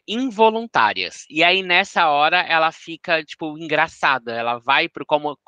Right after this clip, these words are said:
pro cômico sem querer. Tipo, agora, no final, quando ela tava conversando com a Vanessa hoje, na, na, de-, logo depois da eliminação,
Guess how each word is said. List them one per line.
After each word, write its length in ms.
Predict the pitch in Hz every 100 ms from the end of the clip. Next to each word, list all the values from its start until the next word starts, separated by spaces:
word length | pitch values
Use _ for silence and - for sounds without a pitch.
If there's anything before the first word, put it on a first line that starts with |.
| -
pro 100 | 156
cômico 360 | 165 151 147
sem 120 | - 160
querer. 300 | 185 147 - - - - -
Tipo, 340 | - - 175 -
agora, 440 | 156 156 175 165 156
no 120 | 147
final, 500 | - 160 143 135 127
quando 440 | - 139 139 139
ela 160 | 135 135
tava 180 | 147 135
conversando 380 | 139 135 143 139
com 100 | 143
a 80 |
Vanessa 560 | 135 139 135 131 - 131
hoje, 400 | 123 120 127 151
na, 460 | 151 127 123 117 90
na, 400 | 120 120 117 113
de-, 160 | 110 123
logo 200 | 135 147
depois 240 | 165 160
da 60 | 147
eliminação, 640 | 139 135 131 - 139 135